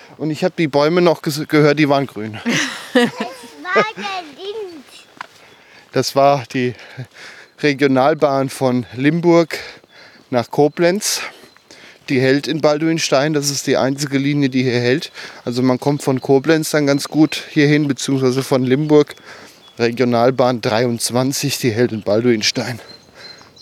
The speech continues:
Speaker 1: Ja, und dann kann man vom Zug schon mal sehen, was einen hier erwartet.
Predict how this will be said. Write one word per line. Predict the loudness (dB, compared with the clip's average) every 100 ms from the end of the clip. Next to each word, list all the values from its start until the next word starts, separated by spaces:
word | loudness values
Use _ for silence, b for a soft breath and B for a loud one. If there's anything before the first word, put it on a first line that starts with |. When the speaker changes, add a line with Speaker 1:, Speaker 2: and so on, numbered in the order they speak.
| -20 -20 -20 -18 0
Speaker 1:
Ja, | 2
und | 2
dann | -2
kann | 0
man | 0
vom | 0 -4
Zug | -4 -4
schon | 0 2
mal | 2
sehen, | 2 2 2 -2 -10 _ _ _ -10
was | -10 -8
einen | -8
hier | -2 0
erwartet. | 0 -2 -4 -8 -14